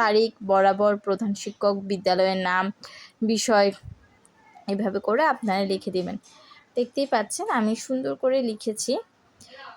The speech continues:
পরবর্তী পৃষ্ঠায় চলে যাচ্ছি। দেশের যে ধরনের অবস্থা পরিস্থিতি চলছে, আপনারা সবাই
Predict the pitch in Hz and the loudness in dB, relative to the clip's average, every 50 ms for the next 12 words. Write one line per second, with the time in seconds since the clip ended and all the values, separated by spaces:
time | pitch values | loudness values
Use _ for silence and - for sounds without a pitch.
0 | - 240 233 226 226 226 233 226 226 - - - - - - - _ _ _ - | -4 0 2 2 2 2 2 0 -2 -4 -16 -18 -20 -20 -20 -20 _ _ _ -6
1 | 240 240 233 233 240 240 240 - - - 226 226 - - 247 233 233 - 214 196 | -4 -2 -2 0 -2 -2 -4 -4 -2 -2 -2 -2 0 0 0 0 0 0 -2 0
2 | 202 196 196 196 196 - - - - 254 349 440 _ _ _ _ _ _ _ _ | 0 0 0 -2 -2 -2 -6 -4 -4 -4 -4 -6 _ _ _ _ _ _ _ _
3 | _ _ _ _ _ _ _ _ _ - _ _ _ 302 320 - - - _ _ | _ _ _ _ _ _ _ _ _ -20 _ _ _ -20 -20 -20 -20 -20 _ _
4 | _ _ _ - - - - 220 214 240 240 226 - - 269 262 262 262 262 269 | _ _ _ -20 -20 -18 -10 -2 0 2 2 2 2 2 4 6 6 6 4 6
5 | 269 262 254 226 233 226 233 233 220 226 220 220 233 240 247 254 254 247 226 214 | 6 4 4 2 2 2 2 2 2 0 -2 -2 -2 0 0 2 2 2 2 2
6 | 226 226 - - - 254 233 - - 226 226 214 - - - - 254 247 - - | 0 -2 -4 -4 -4 -4 -2 0 0 -2 0 -2 -4 -8 -8 -6 -8 -6 -2 0
7 | 240 233 226 - - - 247 233 233 247 262 - - 196 196 - - 214 220 220 | 0 0 -2 -4 -2 0 2 2 0 0 -4 -8 -4 -4 -4 -2 -2 -2 -2 -2
8 | - 226 208 214 214 | 0 0 0 2 2